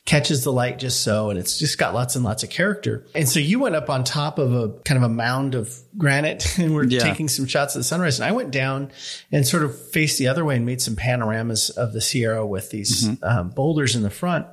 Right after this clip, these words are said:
Speaker 1: No matter which way you looked, it was a winner that morning.
Speaker 2: One of the things to mention is,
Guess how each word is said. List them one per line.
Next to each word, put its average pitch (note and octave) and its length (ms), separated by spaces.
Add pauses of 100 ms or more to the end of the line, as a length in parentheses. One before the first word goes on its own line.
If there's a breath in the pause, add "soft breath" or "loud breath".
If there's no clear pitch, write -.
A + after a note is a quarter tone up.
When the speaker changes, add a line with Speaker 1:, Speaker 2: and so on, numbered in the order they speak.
(840)
Speaker 1:
No D3 140
matter E3 200
which E3+ 220
way F#3 120
you D3+ 100
looked, C#3 320
it A#2+ 40
was A2+ 180
a B2+ 40
winner A#2+ 400 (160)
that G2 180
morning. G#2 340
Speaker 2:
One D3+ 160
of D3 60
the C3 80
things B2 260
to A#2+ 80
mention A#2 360
is, G2 280